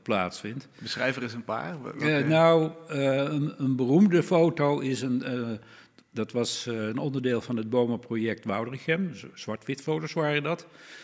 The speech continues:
Speaker 1: die ik in negentien eenenzeventig of, of zo maakte. En, eh,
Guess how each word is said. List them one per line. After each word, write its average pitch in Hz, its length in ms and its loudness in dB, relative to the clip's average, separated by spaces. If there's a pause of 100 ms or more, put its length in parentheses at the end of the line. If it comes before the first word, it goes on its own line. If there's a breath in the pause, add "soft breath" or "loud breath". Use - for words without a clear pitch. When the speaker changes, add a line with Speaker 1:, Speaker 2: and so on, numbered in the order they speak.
(180 loud breath)
Speaker 1:
die 120 160 -6
ik 120 120 -12
in 120 120 -4
negentien 113 580 -4
eenenzeventig 123 760 -6
of, - 180 -14
of - 140 -14
zo 120 360 -8
maakte. 131 520 -2 (540 loud breath)
En, 123 640 0
eh, 123 100 -6